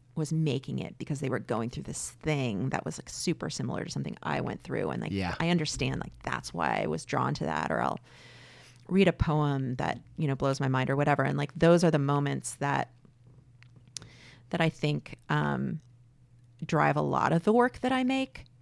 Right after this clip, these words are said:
Speaker 1: Um, or I'll hear somebody talk about something, or I'll, you know, and, and I, I, I carry around a notebook. So I'm constantly writing things down that I hear or that I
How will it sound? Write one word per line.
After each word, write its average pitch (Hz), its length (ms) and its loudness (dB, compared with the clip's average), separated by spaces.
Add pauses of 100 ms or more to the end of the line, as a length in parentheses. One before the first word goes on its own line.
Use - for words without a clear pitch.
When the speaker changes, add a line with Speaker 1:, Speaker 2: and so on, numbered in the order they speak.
Speaker 1:
Um, 139 440 0 (720)
or 180 200 6
I'll 175 100 2
hear 185 440 2
somebody 151 360 0
talk - 280 -6
about - 240 -2
something, 139 340 -2
or 139 120 -2
I'll, 156 220 0 (500)
you 170 120 0
know, 135 220 0 (280)
and, 180 280 4 (340)
and 156 120 0
I, 143 180 -2 (540)
I, 139 180 -2 (160)
I 156 100 2
carry 214 380 4
around 151 260 2
a 139 60 0
notebook. 135 540 -2 (360)
So - 180 -2
I'm 151 200 2
constantly 180 600 0
writing 139 340 0
things 139 340 -4
down 131 440 -2
that 127 140 -4
I 131 100 -2
hear 139 720 -2
or 143 100 -2
that 139 120 -4
I 135 100 -2